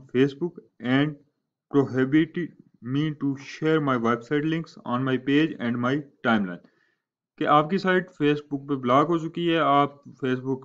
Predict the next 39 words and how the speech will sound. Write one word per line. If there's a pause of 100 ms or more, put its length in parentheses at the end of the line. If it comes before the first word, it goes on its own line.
टाइमलाइन
पे
या
Facebook
पेज
पे
कहीं
भी
अपने
वे-,
अपनी
वेब-,
वेबसाइट
का
कोई
यूआरएल
शेयर
नहीं
कर
सकते। (600)
तो
आप
Facebook (220)
को
रिक्वेस्ट
करते
हैं (580)
कि
इस
तरह
किया
जाए (480)
कि
मेरी
वेबसाइट
को
रिव्यू
किया
जाए